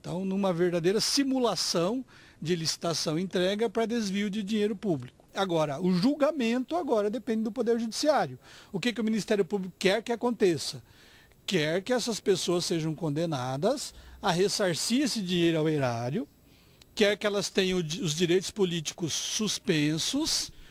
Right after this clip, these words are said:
né, proibição de votar e de ser votado, quer que elas sejam proibidas de contratar com o poder público e quer que elas paguem uma multa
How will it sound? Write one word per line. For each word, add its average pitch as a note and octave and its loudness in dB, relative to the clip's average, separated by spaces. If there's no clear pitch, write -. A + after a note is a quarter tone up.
né, F#3 0
proibição D#3 -2
de C#3+ -2
votar D#3 0
e C#3 -6
de C#3+ -8
ser D3 -6
votado, E3 -2
quer A3+ 0
que A#3 -4
elas A3+ 2
sejam G3+ 0
proibidas G#3+ 0
de F#3 -4
contratar F#3+ 0
com E3+ -4
o E3 -4
poder D3+ -4
público F3 -4
e C#4+ 4
quer G#3 2
que A#3 -2
elas B3+ 0
paguem A#3 2
uma C#4+ 2
multa B3 0